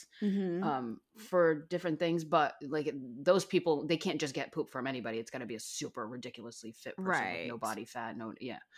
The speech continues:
Speaker 2: So what is this poop collection
Speaker 1: It
Speaker 2: for?
Speaker 1: says that the, the collections that they're getting are being used to help find future developments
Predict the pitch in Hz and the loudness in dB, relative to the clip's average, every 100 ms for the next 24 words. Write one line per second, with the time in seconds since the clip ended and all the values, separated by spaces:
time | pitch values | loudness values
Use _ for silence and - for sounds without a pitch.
0 | - - - 156 139 147 160 147 - 170 | -18 -18 -2 0 2 2 0 -2 0 6
1 | 240 - - - 160 - 131 - - - | 6 6 -4 0 0 0 -6 -6 -8 -10
2 | - 196 - - 254 262 262 254 254 170 | -4 -4 -2 -2 0 0 0 2 2 4
3 | 208 202 202 214 240 - 254 226 208 202 | 2 2 4 4 4 6 6 4 0 2
4 | 190 196 185 165 160 139 170 180 180 180 | 2 2 2 4 4 2 2 2 4 2
5 | 180 - 180 170 175 - 175 165 160 - | 2 0 -4 -2 -4 0 4 4 2 0
6 | 233 226 240 202 185 156 165 156 - | 0 2 2 6 6 6 4 4 0